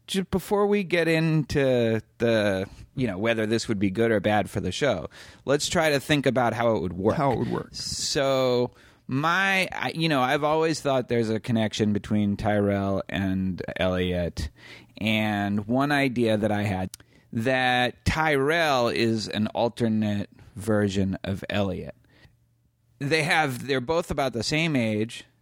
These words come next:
Speaker 1: They have very similar skills, right?
Speaker 2: Mm-hmm.
Speaker 1: Uh, you get the sense that Elliot is a little bit more,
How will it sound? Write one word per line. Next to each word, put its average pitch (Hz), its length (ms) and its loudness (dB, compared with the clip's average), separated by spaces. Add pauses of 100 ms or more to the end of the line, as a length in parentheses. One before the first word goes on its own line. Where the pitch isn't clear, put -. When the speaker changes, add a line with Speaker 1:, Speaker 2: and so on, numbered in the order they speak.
(100)
Speaker 1:
They 120 180 0
have 120 440 2
very 143 380 0
similar 151 540 0
skills, 110 600 -2 (240)
right? 107 460 0
Speaker 2:
Mm-hmm. 131 500 -2
Speaker 1:
Uh, 127 60 -2
you 127 120 0
get 139 180 -2
the 127 80 2
sense 123 260 0
that 113 140 0
Elliot 113 320 2
is 104 100 0
a 101 80 0
little 107 260 2
bit 104 220 0
more, 98 640 0